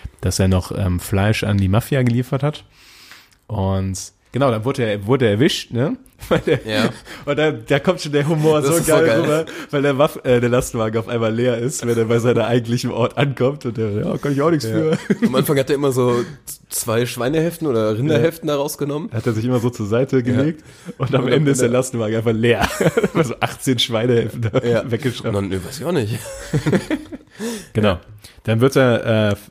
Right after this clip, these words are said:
Speaker 1: ähm, angeklagt und ich glaub, der Anwalt, den er dann hat, der haut ihn raus und der
Speaker 2: Mhm.
Speaker 1: bringt ihn rein in die Cosa Nostra und stellt ihm Joe Pesci vor und Harvey Keitel.
Speaker 2: Genau,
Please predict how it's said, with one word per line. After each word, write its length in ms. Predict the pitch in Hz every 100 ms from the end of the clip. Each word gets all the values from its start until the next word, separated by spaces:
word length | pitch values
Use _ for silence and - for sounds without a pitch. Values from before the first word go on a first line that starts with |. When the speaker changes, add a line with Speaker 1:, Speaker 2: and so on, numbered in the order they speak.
| -
Speaker 1:
ähm, 380 | 101 95 95 95
angeklagt 720 | 160 175 - 156 170 - - _ _ _
und 120 | - 113
ich 80 |
glaub, 160 | - -
der 160 | 113 -
Anwalt, 540 | 165 110 95 95 - _ -
den 100 | 110
er 80 | 107
dann 220 | 113 135
hat, 320 | 156 175 - 110
der 100 | 95
haut 160 | 131
ihn 80 | 135
raus 420 | 107 131 180 - _ - -
und 220 | - 110 123
der 160 | 135
Speaker 2:
Mhm. 40 | 127
Speaker 1:
bringt 200 | 131 120
ihn 100 | 113
rein 280 | 107 117
in 140 | 110 104
die 100 | 101
Cosa 280 | 107 101 101
Nostra 380 | 98 - 95 92
und 200 | 95 -
stellt 260 | - 101
ihm 120 | 101
Joe 160 | 98 104
Pesci 380 | - 120 - 104
vor 420 | - 110 107 104 - - - -
und 180 | 104 104
Harvey 200 | 104 101
Keitel. 560 | 98 95 107 107 107 - _ _ _ -
Speaker 2:
Genau, 480 | 107 104 90 85